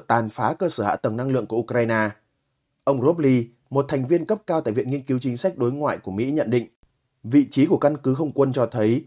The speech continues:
máy bay ở đây đã đóng một vai trò quan trọng trong các vụ ném bom gần đây ở Ukraine. Căn cứ này nằm ở tỉnh Saratov, cách phía đông Ukraine tám trăm linh tư ki-lô-mét. Ông Robley cho biết, bất kỳ cuộc tấn công nào của Ukraine vào căn cứ Angel –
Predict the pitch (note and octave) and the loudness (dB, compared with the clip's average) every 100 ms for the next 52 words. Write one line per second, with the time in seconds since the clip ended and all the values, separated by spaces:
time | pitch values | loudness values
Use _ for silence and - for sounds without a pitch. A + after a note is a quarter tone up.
0 | _ A#2 B2+ C#3+ G#2+ B2+ C3+ A2+ D3 D3+ | _ -4 4 4 6 2 2 0 0 0
1 | C#3 C3+ A#2 A2 D3+ D3+ C#3 - - B2 | -2 0 -2 2 -2 0 -2 -2 -6 -4
2 | D3 C3+ G2 G#2+ B2 C3 A2 G2+ A2+ G2 | -2 -2 -4 -6 2 2 2 0 0 0
3 | A2+ A2+ A2+ A2 G#2+ G#2 _ _ _ _ | -2 -2 -2 0 -2 -2 _ _ _ _
4 | _ D#3+ E3+ D#3+ D#3 F3+ C#3 B2 A2+ A#2+ | _ -2 0 0 0 2 0 0 0 -2
5 | G#2+ C#3+ B2+ B2 D3 F3 _ - E3+ - | -4 -2 -2 2 0 0 _ -4 -4 -2
6 | B2+ C#3 C3 A#2 B2 A#2+ A2+ - A2 D3+ | 0 0 -2 -2 -2 0 -4 -2 -4 -2
7 | B2+ A2 B2+ - A#2 G2+ B2 C3 _ _ | -4 -2 -2 0 -2 2 0 0 _ _
8 | _ _ _ _ _ D3+ D#3 F#3+ E3 D#3 | _ _ _ _ _ 0 2 2 4 2
9 | D#3 D3 E3 - _ - F3+ - C#3 B2+ | 2 0 0 0 _ -2 -2 0 -2 0
10 | A#2 B2 C3 D#3+ C#3 A#2 - A#2 C3+ B2+ | -2 -2 -2 -4 -2 -4 -4 -8 -2 -2
11 | B2 A2+ G#2+ A#2 A2+ A#2+ B2+ A#2+ B2 | -2 -4 -4 -6 -4 -2 0 0 0